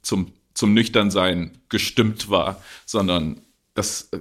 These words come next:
ist mir richtig reingefahren und es war gut, dass es kurz vorm Feierabend war,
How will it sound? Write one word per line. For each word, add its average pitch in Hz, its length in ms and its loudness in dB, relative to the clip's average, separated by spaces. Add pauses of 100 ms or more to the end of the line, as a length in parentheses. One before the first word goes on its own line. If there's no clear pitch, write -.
ist 131 120 -2
mir 120 120 4
richtig 131 300 0
reingefahren 151 720 2
und 113 140 0
es 110 80 -8
war 110 100 4
gut, 131 280 -2
dass 131 140 -2
es - 140 -14
kurz 139 200 0
vorm 110 140 -2
Feierabend 123 560 0
war, 127 240 -2